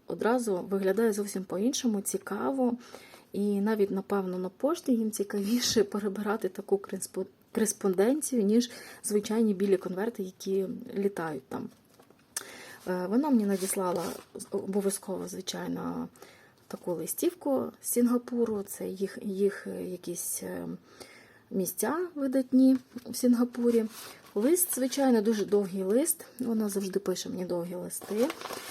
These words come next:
Е, і ось такий фолдер вона зробила зі звичайного, звичайного листочка якогось журналу.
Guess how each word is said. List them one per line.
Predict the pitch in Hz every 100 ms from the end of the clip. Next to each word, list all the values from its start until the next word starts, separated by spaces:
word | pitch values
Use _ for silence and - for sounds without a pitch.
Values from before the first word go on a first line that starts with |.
| - - - - -
Е, | 196 190 190 185 190 - _ -
і | 381
ось | 381 285 269 - _ _ - - -
такий | - - 240
фолдер | - 254 339 302 254
вона | 220 269 269
зробила | 233 226 302 294
зі | 220 208
звичайного, | 208 220 247 262 247 208 226
звичайного | - - - 233 233 202
листочка | 185 185 - 208 - 170
якогось | - - 180 -
журналу. | 175 190 185 170 -